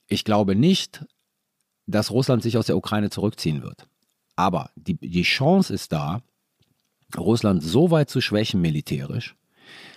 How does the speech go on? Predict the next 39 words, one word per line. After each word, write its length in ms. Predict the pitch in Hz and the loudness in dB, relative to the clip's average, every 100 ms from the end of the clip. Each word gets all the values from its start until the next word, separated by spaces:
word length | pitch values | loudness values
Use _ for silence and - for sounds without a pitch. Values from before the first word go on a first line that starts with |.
| _ | _
dass 200 | - 90 | -6 -2
Russland 320 | 104 123 113 | 0 2 0
sich 200 | 98 - | 0 -4
ohne 260 | - 147 170 | 2 2 2
Vorbedingungen 680 | - 131 120 113 110 104 92 | 2 2 2 2 4 4 2
an 140 | 98 | 2
den 140 | 87 87 | 2 0
Verhandlungstisch 880 | 87 131 175 147 76 - - - | -4 0 0 2 -2 -6 -8 -8
setzt 460 | - 80 - - - _ _ | -6 -6 -6 -12 -20 _ _
und 160 | 180 - | -4 -4
am 160 | - - | -4 -2
Ende 280 | 135 214 185 | 4 6 6
dieser 220 | 101 87 | 4 0
Verhandlungen 560 | - 78 78 80 98 110 | -2 -4 -2 -2 0 0
der 160 | 85 113 | 0 0
Rückzug 500 | - - 131 - 104 | -2 0 -2 0 0
aller 140 | 104 | 0
russischen 420 | 95 - 90 95 | 0 -4 -4 -4
Truppen 280 | - 92 87 | -4 -4 -4
aus 200 | 71 - | -4 -4
der 100 | - | -6
Ukraine 380 | - - 73 - | -6 -8 -8 -8
steht. 320 | - - _ _ _ _ _ _ _ _ _ _ _ _ - | -12 -16 _ _ _ _ _ _ _ _ _ _ _ _ -6
Die 200 | 76 160 | 2 4
Chance 360 | 180 156 156 107 | 4 4 4 2
ist 140 | - | -2
da, 120 | 107 | 0
aber 180 | 135 110 | 0 2
die 80 | 98 | 2
hängt 180 | 107 - | 0 -4
entscheidend 540 | 85 - 160 175 143 | -6 -2 0 2 0
davon 240 | 98 85 78 | -2 -4 -6
ab, 260 | 95 - _ - - - - - _ _ | -8 -8 _ -20 -20 -20 -20 -20 _ _
dass 320 | 92 101 - - | -4 -2 -4 -10
letzten 420 | - 95 - - - | -4 -2 -2 -4 -2
Endes 480 | 123 175 170 151 | 2 4 4 2
nato 380 | 101 101 139 131 | 0 0 2 2
und 140 | 117 76 | 2 2
E-U-Staaten, 880 | 98 123 139 - 80 82 92 98 | 0 2 2 0 -2 -2 0 0